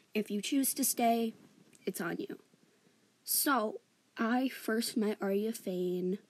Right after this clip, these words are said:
when I was around ten years old. You may ask yourself, "Why was I on the internet at ten?" Well, I was a weird kid, and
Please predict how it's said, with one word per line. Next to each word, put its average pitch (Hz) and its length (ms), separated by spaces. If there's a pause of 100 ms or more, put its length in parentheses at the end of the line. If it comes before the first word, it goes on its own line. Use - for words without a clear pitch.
(300)
when 202 200
I 196 80
was 208 140
around 190 340
ten 175 280
years 180 260
old. - 320 (720)
You 247 80
may 269 160
ask 220 340
yourself, 202 580
"Why 277 160
was 392 200
I 359 120
on 277 180
the 240 120
internet 196 320
at - 140
ten?" 190 540 (180)
Well, 240 720
I 247 640
was 226 140
a 226 60
weird 196 320
kid, 185 440
and 180 640